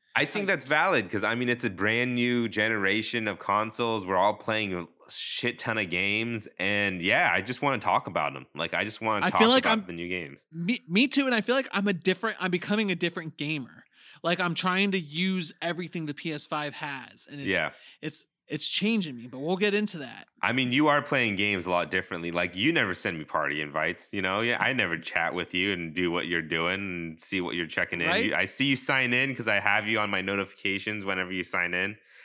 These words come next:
Speaker 1: Uh, I turn pretty much everyone off but you and one other person.
Speaker 2: I feel
Speaker 1: Um,
Speaker 2: honored.
Speaker 1: and then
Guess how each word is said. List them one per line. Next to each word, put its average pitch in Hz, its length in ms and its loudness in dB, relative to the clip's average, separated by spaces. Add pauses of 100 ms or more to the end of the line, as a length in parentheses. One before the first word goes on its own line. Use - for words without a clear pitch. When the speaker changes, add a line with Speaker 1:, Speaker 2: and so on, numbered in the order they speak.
(140)
Speaker 1:
Uh, - 60 -8 (220)
I - 20 0
turn 92 280 -2
pretty 101 200 -4
much 98 160 -2
everyone 92 300 0
off 87 280 2
but 85 140 -2
you 95 300 0
and 85 160 -2
one 87 100 0
other 87 200 0
person. 76 460 -6 (600)
Speaker 2:
I 90 160 0
feel 87 100 2
Speaker 1:
Um, 160 140 0
Speaker 2:
honored. 123 420 -4 (280)
Speaker 1:
and 104 200 2
then 101 440 2